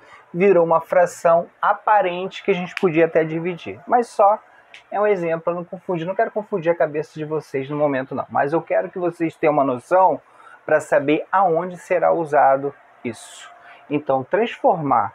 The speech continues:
vamos recapitular, transformar um número misto em fração imprópria,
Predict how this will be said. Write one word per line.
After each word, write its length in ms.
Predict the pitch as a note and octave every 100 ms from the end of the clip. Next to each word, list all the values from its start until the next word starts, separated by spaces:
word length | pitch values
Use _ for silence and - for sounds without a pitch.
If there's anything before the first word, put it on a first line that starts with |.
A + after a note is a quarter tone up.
| -
vamos 200 | C#3 E3+
recapitular, 560 | F3+ E3+ - F3 F3+ - - _ _
transformar 720 | G3+ C4 - A#3+ G3 D3 A#2
um 180 | B2 C3+
número 360 | D3 A3 B3+
misto 400 | G3+ C#3+ C3 -
em 40 | D3
fração 480 | - C3+ - C3 C#3+
imprópria, 600 | F3 G3 G3+ - A3